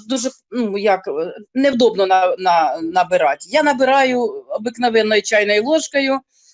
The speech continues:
от, такою з верхом, заливаю, е, тепленькою водичкою і випиваю. І оце ввечір, вдень і ввечері.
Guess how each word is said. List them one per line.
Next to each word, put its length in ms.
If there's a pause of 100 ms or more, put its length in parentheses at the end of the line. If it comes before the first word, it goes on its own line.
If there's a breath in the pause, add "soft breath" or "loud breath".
от, 240 (180)
такою 380
з 60
верхом, 580 (600)
заливаю, 800 (460)
е, 500
тепленькою 640
водичкою 840 (180)
і 80
випиваю. 680 (220 loud breath)
І 120
оце 220
ввечір, 640 (300)
вдень 460
і 120
ввечері. 760